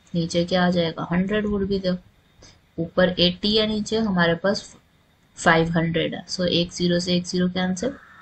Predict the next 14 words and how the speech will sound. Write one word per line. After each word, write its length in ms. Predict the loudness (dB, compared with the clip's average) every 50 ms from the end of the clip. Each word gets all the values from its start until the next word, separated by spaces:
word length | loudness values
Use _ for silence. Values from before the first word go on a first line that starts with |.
| -20 -20 -20 -18 -8 -2 0
एट 200 | 0 0 0 2
बचा 280 | 0 0 0 2 2 2
हमारे 260 | 2 2 0 0 -2
पास 260 | 0 -2 -2 -2 -2
ऊपर, 300 | -4 -6 -4 -4 -2 0
और 100 | 0 2
नीचे 300 | 2 2 0 0 -2 -4
क्या 160 | -2 0 0 0
बचा 280 | 0 -2 -2 -2 -4
है? 100 | -4 -6 -8 _ _ _ _ _ _ _ -4
We 140 | -2 -2 -2 -2
have 260 | -2 -4 -2 0 0 0
is 100 | 0 -2 -6 -12 -16 _ _ _ _ _ _ _ _ _ _ _ -2 0
fifty। 360 | 0 0 0 0 -2 -2